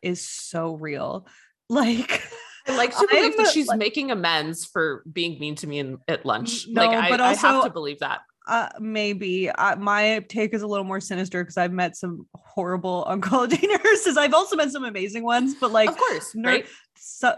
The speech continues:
Speaker 1: nurses tend to be either angelic, like, incredible, some of the best people I know, and just so heroic, and some of the most, like,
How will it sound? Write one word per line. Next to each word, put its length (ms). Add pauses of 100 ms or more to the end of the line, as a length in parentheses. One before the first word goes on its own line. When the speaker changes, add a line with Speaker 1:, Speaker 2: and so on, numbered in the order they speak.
Speaker 1:
nurses 720 (480)
tend 360
to 100
be 260
either 420
angelic, 880 (140)
like, 340
incredible, 1040
some 260
of 0
the 220
best 480
people 260
I 140
know, 540 (420)
and 440 (100)
just 300
so 200
heroic, 520 (400)
and 220
some 180
of 60
the 60
most, 460
like, 340